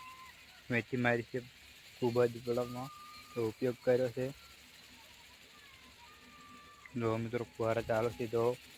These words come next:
આના વીડિયો દરરોજ આવતા રહેશે. તો જો મિત્રો શિયાળાની અંદર તમને પણ રોજ પણ વધારે ઠંડી લાગુ પડે છે. તો તમે ગરમ કપડાં પહેરતા હશો તો શિયાળામાં આ વાત તમને કહેવાની હતી. મ-,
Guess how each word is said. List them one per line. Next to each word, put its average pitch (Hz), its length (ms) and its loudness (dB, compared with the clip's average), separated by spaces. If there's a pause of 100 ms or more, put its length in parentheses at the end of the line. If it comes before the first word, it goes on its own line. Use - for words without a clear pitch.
(320)
આના 113 300 2
વીડિયો 113 280 2
દરરોજ 113 280 4
આવતા 117 280 6
રહેશે. 127 200 2 (240)
તો 120 80 0 (100)
જો 120 100 0
મિત્રો - 680 4 (160)
શિયાળાની 143 600 10
અંદર 143 300 6
તમને 135 440 4
પણ 139 160 6 (140)
રોજ 127 180 8 (120)
પણ 139 160 8 (160)
વધારે 120 320 12 (100)
ઠંડી 123 500 6
લાગુ 117 220 6 (100)
પડે 117 320 10
છે. 143 120 8 (180)
તો 127 120 8 (840)
તમે 127 180 2 (100)
ગરમ 127 280 8
કપડાં 127 380 6
પહેરતા 131 420 8
હશો 135 160 2 (120)
તો 131 80 -2 (100)
શિયાળામાં 123 720 6 (180)
આ 120 120 2
વાત 123 160 10 (120)
તમને 120 340 0
કહેવાની 113 420 4
હતી. 131 300 -2 (840)
મ-, 113 400 -4